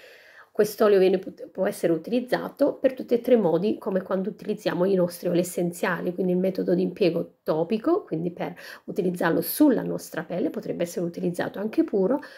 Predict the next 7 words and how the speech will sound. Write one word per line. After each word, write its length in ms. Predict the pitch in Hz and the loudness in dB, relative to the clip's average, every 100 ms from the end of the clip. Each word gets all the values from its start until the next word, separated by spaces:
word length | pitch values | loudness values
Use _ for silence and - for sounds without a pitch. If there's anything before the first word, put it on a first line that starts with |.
| - - | -20 -4
con 140 | - | 4
l'ulti-, 360 | 339 202 - - | 6 4 -2 -8
con 200 | - 240 | -2 2
l'unica, 420 | 294 240 175 175 - - - | 4 4 2 -4 -8 -8 0
ehm, 400 | 208 196 185 196 | 0 0 -2 -4
avvertenza 880 | - 190 277 330 - 170 170 - 311 | -2 2 2 2 -2 -2 -2 -2 -4
che 260 | 311 196 | 0 -2